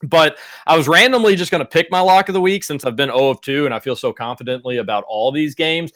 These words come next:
But I was driving yesterday on Westport Road, and somebody in front of me had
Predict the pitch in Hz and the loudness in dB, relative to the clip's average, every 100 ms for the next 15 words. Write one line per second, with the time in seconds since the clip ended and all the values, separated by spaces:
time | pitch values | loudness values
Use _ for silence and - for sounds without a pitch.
0 | _ _ - 147 135 - 151 160 214 180 | _ _ -2 0 0 -2 -2 0 2 0
1 | 143 131 120 - 139 123 117 120 143 - | -2 -4 -6 -6 -4 -2 -2 -2 -2 -2
2 | 175 147 143 135 113 104 - 143 170 175 | 0 0 0 0 0 -6 -8 -2 -2 -2
3 | 151 156 143 120 117 123 | -2 -2 -2 -4 -4 -4